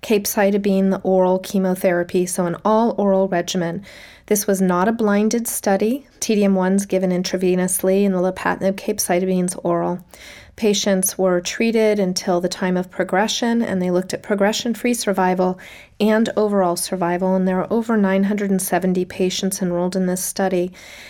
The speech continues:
And the results were that T D M one was superior to lapatinib capecitabine, both in terms of progression-free survival, about a three-month improvement, in, as well as overall survival,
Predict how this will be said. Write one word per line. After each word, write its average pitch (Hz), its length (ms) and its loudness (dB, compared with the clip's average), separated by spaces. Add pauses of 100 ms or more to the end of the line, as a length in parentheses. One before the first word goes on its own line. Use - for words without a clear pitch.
(240)
And 214 140 2
the 208 60 2
results 226 540 0
were 180 300 2
that 185 320 -2
T - 180 -2
D 240 140 2
M 226 120 0
one 185 340 2
was 180 120 -2
superior 220 920 0 (180)
to 190 520 2
lapatinib 190 500 0
capecitabine, 180 920 -2 (400)
both 233 260 2
in 240 120 2
terms 202 500 0
of 175 380 0
progression-free 180 800 -2
survival, 233 680 0 (440)
about 185 300 -2
a 185 40 2
three-month 220 640 0
improvement, 180 840 -2
in, 214 360 2
as 202 280 -2
well 247 400 2
as 190 440 -2
overall 185 440 2
survival, 170 720 -2